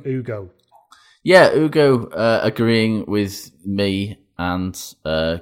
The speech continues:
Speaker 2: Gus Pichot and Robbie. Um,
Speaker 1: Yeah,
Speaker 2: that
Speaker 1: I don't say you and
Speaker 2: rugby
Speaker 1: Robbie said this about eighteen months ago.
Speaker 2: <laughs> I know. And then Gus Pichot borrowed it off us, and Ugo's borrowed it off Gus. And, uh,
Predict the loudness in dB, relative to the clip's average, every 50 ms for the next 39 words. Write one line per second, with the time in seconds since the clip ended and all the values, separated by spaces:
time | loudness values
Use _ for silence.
0 | -10 -8 -8 -8 -8 -8 -12 -10 -10 -8 -8 -8 -8 -8 -6 -6 -6 -8 -10 -14
1 | _ -10 -8 -6 -6 -6 -6 -8 -10 -8 -8 -6 -6 -6 -6 -8 -8 -10 -10 _
2 | _ _ _ _ _ _ _ _ _ _ -12 -8 -6 -6 -6 -6 -8 -10 -14 -16
3 | _ -14 -12 -12 -12 -14 -12 -8 -8 -6 -6 -6 -4 -2 -2 -2 0 0 0 2
4 | 2 0 -2 -2 -4 -6 -6 -8 -6 -6 -8 -8 -8 -8 -6 -8 -8 -8 -8 -10
5 | -8 -8 -8 -10 -10 -12 -14 -14 -14 -14 -14 -18 -18 _ -12 -12 -12 -8 -6 -6
6 | -6 -4 -2 0 0 0 0 -4 -6 -4 -2 0 2 2 2 2 0 -4 -12 -20
7 | -20 -20 -16 _ -4 -4 -4 -4 -2 -2 -2 -2 0 -2 -2 0 2 2 2 2
8 | 0 0 -2 -2 -2 -2 -4 -4 -4 -8 -12 -14 -10 -6 -4 -4 -2 -4 -4 -4
9 | -4 -6 -6 -4 -4 -4 -2 -2 -2 -4 -4 -6 -8 -10 _ -10 -8 -8 -8 -10
10 | -14 -16 -18 _ _ _ _ _ _ _ _ _ -2 2 2 2 2 2 0 -2
11 | -2 -2 -4 -6